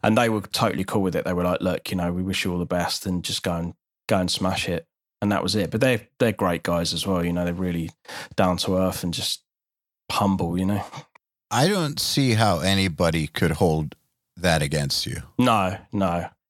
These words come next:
Speaker 2: If they did hold it against you, they'd be pricks.
Speaker 1: I did feel bad, and I still do in, in a way, but obviously that's just me as a personality. I don't really like, you know, if I can avoid upsetting people, I will. But
Speaker 2: Yeah, of course.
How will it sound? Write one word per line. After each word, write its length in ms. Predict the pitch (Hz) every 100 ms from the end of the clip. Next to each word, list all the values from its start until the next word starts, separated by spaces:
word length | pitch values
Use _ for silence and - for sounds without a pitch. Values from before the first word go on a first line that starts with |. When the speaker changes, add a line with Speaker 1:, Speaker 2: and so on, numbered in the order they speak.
| _ -
Speaker 2:
If 180 | 139
they 160 | 123 170
did 280 | 131 127 127
hold 200 | 143 139
it 120 | 135
against 400 | 139 139 135 -
you, 120 | 147
they'd 240 | 127 117 107
be 120 | 104
pricks. 640 | - - 82 73 - - - -
Speaker 1:
I 140 | - 127
did 180 | 139
feel 380 | - 113 101 98 -
bad, 320 | 101 87 87
and 100 | 95
I 140 | 90 87 -
still 280 | - 104
do 100 | 90
in, 280 | 98 90 90
in 180 | - 92
a 20 |
way, 240 | 87 87 87
but 140 | 104
obviously 580 | 82 98 - 92 95 - _ _
that's 200 | 120 110
just 240 | - 101 -
me 180 | 101 92
as 80 |
a 60 | 90
personality. 640 | - 104 98 107 101 - 90
I 80 |
don't 240 | 98 101 71
really 180 | 87 87
like, 380 | 90 - - - _ _
you 80 | 107
know, 80 | 92
if 120 | 95
I 60 | 110
can 160 | 107
avoid 320 | 98 101 107 104
upsetting 500 | - - 120 110 107
people, 380 | 117 120 123
I 60 | 101
will. 360 | 98 110 117 - - _ -
But 300 | 110 - _ -
Speaker 2:
Yeah, 180 | 190 117
of 80 | 90
course. 400 | 170 98 -